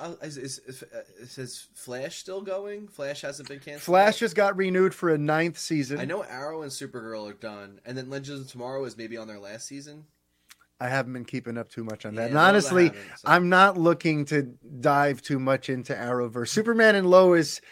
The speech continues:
Speaker 2: is
Speaker 1: Yeah.
Speaker 2: as about as Arrowverse-y as I care to
Speaker 1: Yeah,
Speaker 2: get.
Speaker 1: I just wanted to clarify that for everybody.
Speaker 2: Yeah, yeah.
Speaker 1: Because people are gonna be like, "Well, there's other C W shows," and I'm like, "I don't know if we're doing those." <laughs>
Speaker 2: Yeah, but, but,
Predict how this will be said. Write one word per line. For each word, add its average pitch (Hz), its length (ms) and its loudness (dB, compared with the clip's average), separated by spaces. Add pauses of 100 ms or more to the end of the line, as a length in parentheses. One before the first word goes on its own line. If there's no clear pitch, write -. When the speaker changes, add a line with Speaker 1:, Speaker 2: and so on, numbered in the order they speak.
(140)
Speaker 2:
is 170 260 6
Speaker 1:
Yeah. 175 120 2
Speaker 2:
as 165 200 8
about 165 440 8
as 160 160 2
Arrowverse-y 151 920 4
as 135 100 2
I 139 140 2
care 143 360 0
to 127 60 -2
Speaker 1:
Yeah, 127 140 -6
Speaker 2:
get. - 20 0
Speaker 1:
I 131 60 2
just 156 120 -4
wanted 143 180 -6
to 135 60 -6
clarify 127 420 -6
that 113 200 -10
for 120 60 -14
everybody. 110 340 -14
Speaker 2:
Yeah, 196 140 12
yeah. 175 160 12 (180)
Speaker 1:
Because - 160 2 (100)
people 160 180 -6
are - 20 -6
gonna 147 120 -4
be 143 60 -4
like, 131 160 -4
"Well, 131 120 -4
there's 127 180 -6
other 147 160 -8
C 131 100 -12
W 127 200 -8
shows," 110 280 -12
and 110 80 -16
I'm 107 80 -14
like, 104 160 -16
"I 104 60 -16
don't 104 120 -16
know 101 120 -16
if - 80 -20
we're 95 80 -20
doing 92 240 -20
those." 107 300 -18
<laughs> - 40 -6
Speaker 2:
Yeah, 180 400 8
but, 240 260 4
but, 233 100 -2